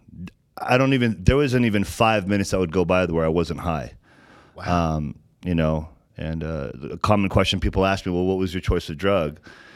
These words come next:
Speaker 1: There was three. My choice of drugs was cocaine, weed, and acid, um, regularly. I, I experimented and, experimented and had fun with everything else.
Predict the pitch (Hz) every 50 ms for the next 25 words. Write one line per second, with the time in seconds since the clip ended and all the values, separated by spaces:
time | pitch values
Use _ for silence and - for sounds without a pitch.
0 | - - - _ - 104 90 85 - - - 104 95 87 80 78 - 98 90 -
1 | 87 73 90 95 90 - - 90 85 82 - - - 80 - - 95 90 87 82
2 | 87 87 85 78 80 82 85 90 87 - - 71 69 71 - - - - - -
3 | - - _ 85 87 82 78 78 73 73 69 - _ - - 98 98 87 80 73
4 | 67 64 65 60 60 - - - - - - _ - 90 98 101 98 92 87 104
5 | 104 95 - - - 123 123 - - 123 117 110 110 104 - - - - - -
6 | - - 127 123 123 120 113 127 110 110 95 92 98 95 - - - 113 113 110
7 | 104 92 - 107 101 104 101 - 98 98 104 113 131 143 - - - -